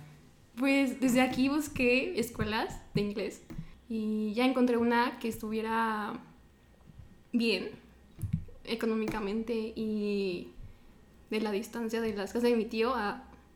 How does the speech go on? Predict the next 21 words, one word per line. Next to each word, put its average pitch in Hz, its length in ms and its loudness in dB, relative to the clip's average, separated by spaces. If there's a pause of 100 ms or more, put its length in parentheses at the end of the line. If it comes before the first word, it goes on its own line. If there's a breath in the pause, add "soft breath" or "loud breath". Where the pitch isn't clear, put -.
(420)
a 214 120 0
la 196 100 0
escuela. 190 500 -4 (720 soft breath)
Entonces 226 600 0
ya 226 120 0
encontramos 220 600 -2
una 247 360 0
que 240 100 -2
me 220 100 0
gustó 220 220 -2
mucho. 240 440 0 (260 loud breath)
Esto 330 420 0 (140)
está 330 280 2
justamente 285 500 4
en 262 80 2
el 214 100 0
centro 226 300 0
de 220 120 -2
Denver 208 360 0 (800 soft breath)
y 214 840 0
caminar, 214 800 0